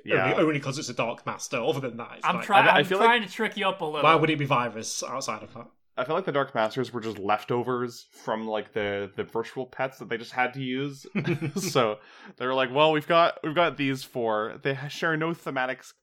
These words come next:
Speaker 1: cohesion or, you know, common traits. We'll just throw 'em together."
Speaker 2: Oh, thematic, thematic cohesion of Digimon are, like, they are, the Venn diagram of those things is, like, two circles.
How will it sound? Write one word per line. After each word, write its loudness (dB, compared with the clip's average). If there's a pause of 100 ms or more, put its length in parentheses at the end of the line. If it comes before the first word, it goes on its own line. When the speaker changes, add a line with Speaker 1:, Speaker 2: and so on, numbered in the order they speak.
Speaker 1:
cohesion 0
or, 0
you -6
know, 0
common 0
traits. -4
We'll -6
just -16
throw 2
'em -4
together." -6
Speaker 2:
Oh, 8
thematic, 0
thematic 0
cohesion -2
of -14
Digimon -10
are, -4
like, -8
they 0
are, -4
the -4
Venn 4
diagram 4
of -2
those -2
things -4
is, -6
like, -6
two -8
circles. -6